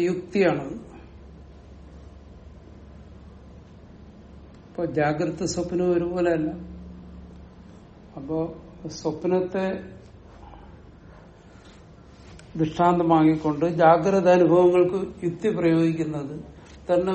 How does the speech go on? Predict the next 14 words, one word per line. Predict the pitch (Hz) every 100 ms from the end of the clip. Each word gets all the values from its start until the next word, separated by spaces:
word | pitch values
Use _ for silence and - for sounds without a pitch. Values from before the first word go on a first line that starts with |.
| 185
ഒരു | 175 165
യുക്തിഭംഗമുണ്ട്. | 165 175 160 165 156 139 139
എന്തുകൊണ്ട്? | 143 147 147 135 123 - - - - - - - - - - - -
ജാഗ്രതയിലെ | 143 147 151 190 202 202 196
ഒരു | 190
അനുഭവത്തെ | 185 170 175 175 180
സംബന്ധിച്ച് | 180 180 170 170
നമുക്ക് | 170 175 170 175 170
അങ്ങനെ | 170 170
പറയാൻ | 160 160 160 165
പറ്റില്ല. | 160 151 139 - - - - - - - - - - - - - - - 160
ഞാൻ | 156 156
അനുഭവിക്കുമ്പോഴേ | 156 170 175 165 - - - 190 180 180 180 170 180 175
ഉള്ളൂ, | 170 175